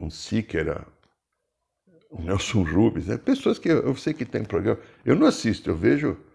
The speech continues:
eu escuto isso às vezes na, nos sites da, né, da, da, da, da internet, que fazem determinados programas populares.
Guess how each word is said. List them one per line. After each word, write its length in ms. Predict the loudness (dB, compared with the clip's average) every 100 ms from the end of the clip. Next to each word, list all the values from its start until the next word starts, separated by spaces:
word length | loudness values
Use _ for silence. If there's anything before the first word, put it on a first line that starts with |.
| _ _ _
eu 120 | 0
escuto 480 | 0 -6 -6 0 0
isso 220 | 0 -2
às 140 | -4
vezes 200 | -2 -4
na, 400 | -4 -6 -8 -12 -16 _
nos 220 | -10 -6
sites 560 | -4 -4 -6 -16 -20 -20 -12
da, 300 | -10 -10 -12 _ _ _ _
né, 160 | -4 -2
da, 160 | -4
da, 240 | -10 -12 -14 -14 -16 -14
da, 80 | -14
da 160 | -8 -8
internet, 520 | -8 -10 -8 -10 -10 -20 _ _ _ _ _ _ _ _ _ _ _ _ _ _ _ _ _ -4
que 120 | -4
fazem 440 | 0 0 2 0
determinados 560 | -4 -4 -4 -2 -4 -6
programas 480 | -8 -6 -8 -10 -12
populares. 800 | -14 -14 -14 -12 -12 -14 -20